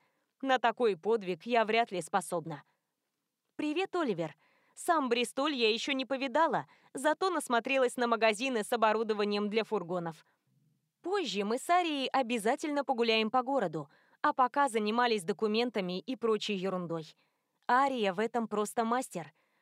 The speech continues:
В понедельник мы выдвигаемся в Уэльс. Невероятно, да? Сама себе удивляюсь. Удачи в твоём крутом восхождении на гору.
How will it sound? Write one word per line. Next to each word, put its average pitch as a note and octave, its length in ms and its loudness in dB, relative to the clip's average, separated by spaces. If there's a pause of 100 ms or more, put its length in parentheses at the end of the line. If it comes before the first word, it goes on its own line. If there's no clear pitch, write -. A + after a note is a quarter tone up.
В - 120 -20
понедельник D4+ 640 -2
мы C4 180 0
выдвигаемся A#3+ 720 0
в G#3+ 100 -6
Уэльс. E3 420 -4 (240)
Невероятно, A3+ 800 2
да? A3 220 0 (380)
Сама A3 360 0
себе F#3+ 260 -4
удивляюсь. E3+ 640 -4 (520)
Удачи A3+ 540 -2
в - 80 -20
твоём A3 420 0
крутом G#3 460 -2
восхождении G3 760 -2
на A3+ 200 -2
гору. E3 280 -6